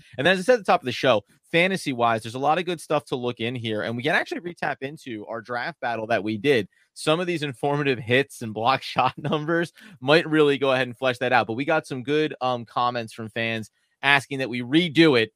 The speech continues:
and do it in the structure of, we have to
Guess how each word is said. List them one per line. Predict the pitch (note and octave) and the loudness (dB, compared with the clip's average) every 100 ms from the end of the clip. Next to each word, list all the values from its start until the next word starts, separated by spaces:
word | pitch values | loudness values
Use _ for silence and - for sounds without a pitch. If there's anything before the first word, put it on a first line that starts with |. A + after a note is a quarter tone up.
| - | -6
and | C3 A2+ | -6 -2
do | D3 D3+ | 0 4
it | D#3+ - | 2 0
in | D3 | -4
the | C3+ | -4
structure | B2+ - D3 D3 - D3 | -6 0 0 0 -2 0
of, | C#3 B2+ A#2 G#2 | 2 2 2 -4
we | B2 | -8
have | A2+ D#3 D3+ - | 2 4 4 2
to | - A2+ G2+ | -4 -4 -2